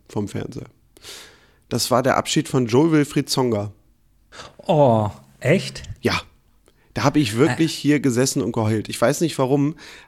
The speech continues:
Speaker 1: aber der hat mich irgendwie immer berührt. Und Del Potro natürlich auch.
Speaker 2: Ja.
Speaker 1: Äh, vielleicht ist da auch wirklich der Unterschied. Ich habe,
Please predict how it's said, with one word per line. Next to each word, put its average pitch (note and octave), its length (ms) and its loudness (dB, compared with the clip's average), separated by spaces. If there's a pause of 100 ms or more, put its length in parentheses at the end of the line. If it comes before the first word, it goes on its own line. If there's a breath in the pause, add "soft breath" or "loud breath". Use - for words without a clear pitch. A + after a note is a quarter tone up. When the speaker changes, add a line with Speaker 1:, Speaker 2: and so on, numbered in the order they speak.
(120)
Speaker 1:
aber D3 560 0
der A#2+ 180 -2
hat D3 160 -6
mich - 360 -2
irgendwie E3 460 2
immer D#3+ 300 2
berührt. B2+ 500 -2
Und B2+ 220 -2
Del C3+ 100 2
Potro F#3 440 -2
natürlich C#3 480 0
auch. - 420 -2 (400 soft breath)
Speaker 2:
Ja. G#2 240 -4
Speaker 1:
Äh, A#2+ 200 0
vielleicht C3+ 340 2
ist F3 160 -2
da D#3+ 60 4
auch C3+ 120 2
wirklich D3 240 -4
der G#2 120 -2
Unterschied. B2+ 520 -4
Ich - 140 -12
habe, - 100 -10